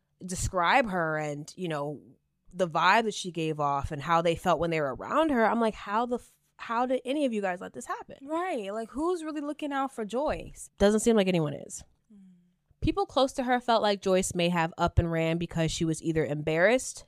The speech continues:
Speaker 1: to be a victim of abuse and didn't want people to know for real, or she was trying to hide from her abuser and didn't want anyone to know where she could be found.
Speaker 2: That's what I thought immediately. And I thought that maybe her abuser worked at Ernst and Young.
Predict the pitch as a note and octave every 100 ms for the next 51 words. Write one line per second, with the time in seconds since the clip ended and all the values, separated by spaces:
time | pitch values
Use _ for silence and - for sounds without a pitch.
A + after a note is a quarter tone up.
0 | - - C4 C4 B3 C4 - C4+ C4 B3
1 | B3+ A#3 A#3+ B3 C4 - F#3 F3+ F3+ D#3+
2 | - G3 F3 D3+ D3 C#3 F3 A3+ A3+ A#3
3 | A#3 - _ _ - G3+ G#3+ A#3+ A3 G3
4 | F3+ F3 D#3+ E3 D#3+ D3+ D#3 B3 C4 G#3
5 | G3 - _ _ _ _ _ G3 F3+ E3+
6 | E3 D#3+ D#3 D#3 D3+ D3+ D#3 D3 D3+ C#3+
7 | C3 - - D#3+ D3+ - F#3 C3 - _
8 | - G3+ G#3 E3 D3 D3 C#3+ - E3 F3
9 | D#3+ D3+ D3+ D3 A2+ F#3 A3+ D4 - F#3+
10 | E3+ - E3+ D#3+ - E3 F3+ G3 F#3+ F3+
11 | F#3 F3+ F3+ D3+ - - - C3+ E3 -
12 | D#3 B2 C#3 C#3+ - B2+ A#2 F2+ -